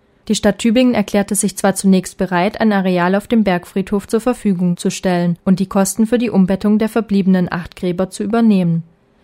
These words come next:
Jedoch forderten die Franzosen schließlich Platz für bis zu zweihundertfünfzig Gräber. Der städtischen Verwaltung ging das zu weit.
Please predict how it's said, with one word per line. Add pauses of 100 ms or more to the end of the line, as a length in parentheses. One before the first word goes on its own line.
(320)
Jedoch
forderten
die
Franzosen
schließlich
Platz
für
bis
zu
zweihundertfünfzig
Gräber. (640)
Der
städtischen
Verwaltung
ging
das
zu
weit.